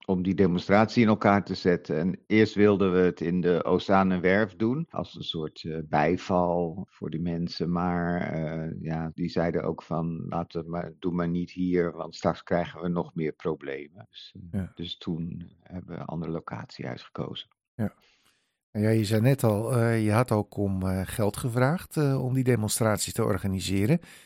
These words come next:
Speaker 2: Eh, dat wilde stadsdeelvoorzitter Brahim Abid toen niet toezeggen, want hij was bang dat er mogelijk allerlei andere clubs met minder goede bedoelingen dan ook meteen op de stoep zouden staan. We hebben wel overal, eh, posters, eh, gezien van je. Eh,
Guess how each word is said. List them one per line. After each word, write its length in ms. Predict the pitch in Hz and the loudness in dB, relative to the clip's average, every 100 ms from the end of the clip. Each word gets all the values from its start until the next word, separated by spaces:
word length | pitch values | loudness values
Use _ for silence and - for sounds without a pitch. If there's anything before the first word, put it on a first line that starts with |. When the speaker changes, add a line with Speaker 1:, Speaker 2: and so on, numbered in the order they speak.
| _ _ - | _ _ -2
Speaker 2:
Eh, 220 | 110 107 101 | 0 2 2
dat 200 | 160 139 | 0 2
wilde 260 | 123 104 | 0 0
stadsdeelvoorzitter 920 | 95 104 - 101 87 101 92 104 110 | 0 -2 0 -2 0 -2 -2 2 2
Brahim 460 | 98 107 104 107 101 | 2 2 4 4 2
Abid 440 | - 90 110 107 _ | 0 0 0 0 _
toen 440 | - 107 95 95 104 | 2 2 2 0 2
niet 260 | 117 - | 2 2
toezeggen, 560 | 107 104 110 135 185 175 | 0 2 4 2 2 2
want 280 | 98 95 - | 0 -4 -6
hij 80 | |
was 180 | 92 95 | -2 0
bang 220 | 92 95 | 0 0
dat 240 | 95 90 - | 0 -2 -2
er 160 | 95 | -2
mogelijk 400 | 87 95 - 101 | 2 2 2 -2
allerlei 380 | - 104 101 98 | 0 0 2 2
andere 380 | 92 110 107 107 | 2 2 2 2
clubs 300 | - 107 - | 2 0 2
met 160 | 107 101 | 0 2
minder 220 | 113 107 | 2 0
goede 200 | 117 110 | 0 0
bedoelingen 460 | 104 107 107 101 | 2 4 4 4
dan 120 | 104 104 | 4 2
ook 140 | 127 | 0
meteen 360 | 135 147 139 139 | 0 2 2 2
op 80 | |
de 80 | 131 | -2
stoep 240 | 123 147 - | 0 0 2
zouden 280 | 127 123 | 2 2
staan. 260 | 117 131 165 - - - _ _ _ _ _ _ | 2 2 2 -2 -14 -20 _ _ _ _ _ _
We 80 | 165 | 2
hebben 180 | 165 170 | 2 4
wel 180 | 226 143 | 2 2
overal, 500 | 113 107 107 110 120 | 2 2 2 2 2
eh, 60 | - - | -2 -2
posters, 640 | 233 226 - 175 143 - | 0 2 2 0 0 2
eh, 260 | 151 139 123 | 4 4 4
gezien 380 | - 113 123 107 | 0 0 0 2
van 220 | 107 101 | 2 4
je. 160 | 101 104 | 4 4
Eh, 220 | 123 | 4